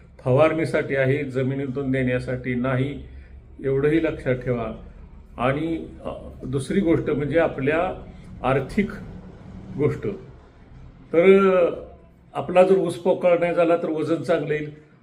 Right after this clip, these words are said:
वजन चांगलं झालं, तर आपणाला पैसे वजनावरच मिळणार आहेत, ऊसाच्या देखणेपणावर नाही मिळणार.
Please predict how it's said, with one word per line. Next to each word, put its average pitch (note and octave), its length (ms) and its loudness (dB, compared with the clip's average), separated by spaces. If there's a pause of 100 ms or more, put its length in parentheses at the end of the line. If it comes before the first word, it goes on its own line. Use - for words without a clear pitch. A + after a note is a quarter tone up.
वजन C#3 280 2
चांगलं E3+ 340 0
झालं, E3+ 240 4
तर E3+ 80 -4
आपणाला E3+ 360 0
पैसे F3 320 0
वजनावरच F#3+ 580 6
मिळणार D#3+ 300 0
आहेत, C#3 140 0 (460)
ऊसाच्या D3 340 2
देखणेपणावर F3 800 0
नाही F3+ 160 4
मिळणार. D3+ 280 0